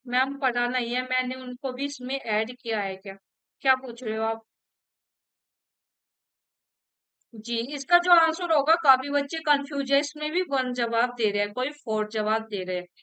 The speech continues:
इसका जवाब होगा Raisasawad, और Raisasawad किनका निबंध है? जयशंकर प्रसाद का।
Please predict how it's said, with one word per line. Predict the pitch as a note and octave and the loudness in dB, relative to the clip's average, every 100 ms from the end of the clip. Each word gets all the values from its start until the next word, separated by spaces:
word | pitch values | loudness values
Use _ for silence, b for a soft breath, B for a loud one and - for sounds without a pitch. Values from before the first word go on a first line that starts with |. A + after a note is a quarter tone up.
| - | -6
इसका | C#4 C#4 E4 | -4 4 4
जवाब | D#4+ D#4 D#4 | 6 6 6
होगा | D4 C#4+ | 6 6
Raisasawad, | E4+ D4+ A3 A3+ - A3+ G3+ F#3+ F#3 | 6 6 2 0 -4 -2 0 -2 -2
और | B3+ | -2
Raisasawad | B3+ B3 A#3+ C#4 C#4 C#4 | 4 4 4 2 4 2
किनका | D4 C#4+ D4+ | 0 -4 -2
निबंध | D4 D4 D4 E4+ | -2 -2 2 2
है? | A4 - - | 0 -4 -2
जयशंकर | A#3 A#3 C#4+ A#3+ A3+ A#3 | 0 0 -4 -8 -4 -4
प्रसाद | - A#3 G#3 G#3 F#3 F#3 | -2 -4 -4 -6 -8 -10
का। | - | -18